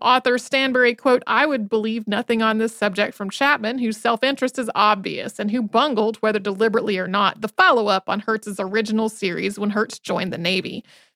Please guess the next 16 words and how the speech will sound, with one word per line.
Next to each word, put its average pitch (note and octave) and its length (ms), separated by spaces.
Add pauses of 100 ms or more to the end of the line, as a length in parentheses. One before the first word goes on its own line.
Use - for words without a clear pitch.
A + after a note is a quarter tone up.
Apparently, C4 440
despite B3+ 380
all B3 240
of A#3 140
Roberts' A#3 320
impassioned A3+ 640
rhetoric, A3 420
though G#3+ 160
Stanbury G#3+ 500
did G3+ 160
not A#3 220
make A3 160
changes A3 400
to G3 120
his - 180
manuscript, C#4 560